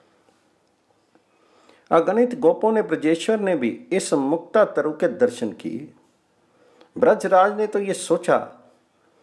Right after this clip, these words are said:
वह वंजारा नरलोक का प्राणी नहीं था, कोई सिद्ध लोक के पुरुष इस वेश में आए थे, अथवा मेरे इष्ट देव श्री नारायण की ही ये माया है।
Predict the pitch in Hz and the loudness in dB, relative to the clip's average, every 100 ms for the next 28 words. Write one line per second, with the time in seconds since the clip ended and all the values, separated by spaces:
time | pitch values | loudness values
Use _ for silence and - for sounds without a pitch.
0 | _ _ 104 196 190 185 160 135 180 196 | _ _ 4 4 4 0 2 4 4 2
1 | 135 135 120 117 143 - 156 - - 127 | 0 -2 -2 0 0 0 0 0 -2 -2
2 | 123 107 101 120 - 156 143 - - - | -2 -4 -6 -6 2 2 2 -2 -18 -20
3 | _ 180 196 160 - 175 160 117 131 165 | _ 0 0 -2 -4 -6 0 0 2 0
4 | - 117 - 127 120 - 135 131 110 101 | -2 -8 -6 -6 -6 -8 -6 -6 -8 -2
5 | 156 156 101 107 95 92 110 - 147 - | -2 -2 -6 -6 -4 -6 -6 -4 -4 -6
6 | - - - 175 190 185 151 170 - 165 | -16 -18 -2 0 2 2 0 -2 -4 -6
7 | 165 160 131 160 156 147 143 123 107 117 | -6 -4 0 0 0 -4 -2 0 0 0
8 | 170 170 127 120 120 110 101 98 107 113 | -2 -4 -6 -6 -6 -6 -4 -4 -2 -2
9 | 151 | -2